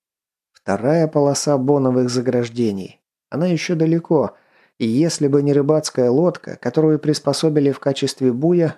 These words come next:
мы бы её заметили в последний момент. На нас ли все эти заграждения поставили,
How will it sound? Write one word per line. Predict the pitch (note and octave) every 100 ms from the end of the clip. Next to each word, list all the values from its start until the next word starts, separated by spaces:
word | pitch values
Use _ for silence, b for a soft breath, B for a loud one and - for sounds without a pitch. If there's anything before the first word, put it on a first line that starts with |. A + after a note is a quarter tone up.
| -
мы | A#2+ F3
бы | E3+
её | E3 E3 D#3+
заметили | D#3 D3 C#3+ D#3 D3+ C#3
в | C3
последний | C3+ B2+ C3+ C3 B2
момент. | A#2 A2+ A2 F#2 - - _ _ _ _ _ _ _ _ _ -
На | G#2+
нас | G#2+ B2+ F3+ -
ли | F3+
все | - E3+ E3+
эти | E3
заграждения | E3 D#3+ D#3 D#3 D3 D#3 D3+ D3
поставили, | C#3 C3+ - C#3 C3 C3 B2+